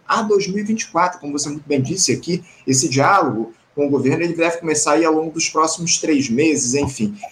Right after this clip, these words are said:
É, como é que vocês pretendem fazer essas mobilizações, essa pressão, esse diálogo com o governo para uma recomposição mais efetiva ao longo do ano de dois mil e vinte e quatro, porque esses nove por cento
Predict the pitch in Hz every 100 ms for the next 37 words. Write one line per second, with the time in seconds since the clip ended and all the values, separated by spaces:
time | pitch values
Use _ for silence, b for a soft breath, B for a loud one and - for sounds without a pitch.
0 | B 143 151 - - 254 285 269 - -
1 | 208 - 185 185 170 190 165 135 196 180
2 | - 139 151 151 143 127 117 160 147 143
3 | 160 - 160 135 - 165 143 127 156 135
4 | 175 180 147 120 123 147 139 135 147 151
5 | 110 101 B B B - 143 160 165 156
6 | - 147 139 156 165 170 156 175 160 214
7 | 254 226 220 220 185 - 214 214 151 135
8 | 165 143 131 151 135 135 139 135 127 170
9 | - - 214 208 135 165 185 - 131 170
10 | 202